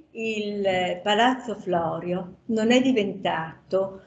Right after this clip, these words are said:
una s-, un, un, non è stato trasformato in appartamenti privati, ma è proprietà di un'istituzione come l'Università di Udine,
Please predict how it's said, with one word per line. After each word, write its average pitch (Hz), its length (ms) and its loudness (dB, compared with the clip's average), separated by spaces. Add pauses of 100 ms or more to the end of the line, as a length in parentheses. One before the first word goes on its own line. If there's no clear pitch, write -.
(160)
una 226 540 6
s-, - 300 -8
un, 196 500 -8
un, 185 1300 -6
non 190 180 -8
è 202 40 -6
stato 247 280 -6
trasformato 202 1040 0
in 175 120 -2
appartamenti 180 1500 -6 (360)
privati, 180 880 -4 (320)
ma 208 580 2
è 214 340 4
proprietà 175 720 -2
di 170 100 -8
un'istituzione 185 1160 -4 (100)
come 254 340 8
l'Università 190 840 0
di 185 160 -4
Udine, 170 500 -6